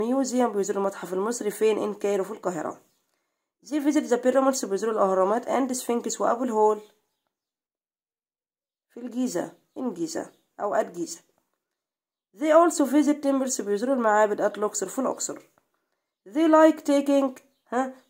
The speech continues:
photographs، بيحبوا التقاط الصور، of our great places، لإيه؟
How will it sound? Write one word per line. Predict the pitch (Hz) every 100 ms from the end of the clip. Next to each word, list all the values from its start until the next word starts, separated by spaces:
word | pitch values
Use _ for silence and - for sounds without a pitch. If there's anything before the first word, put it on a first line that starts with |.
| -
photographs، | 302 285 233 233 240 285 - -
بيحبوا | 190 190 208 208
التقاط | 190 185 - 202
الصور، | - 254 269 320 320 - _ _ _ -
of | 262
our | - 254 254 247
great | 220 226 226 -
places، | 214 233 208 196
لإيه؟ | 196 202 214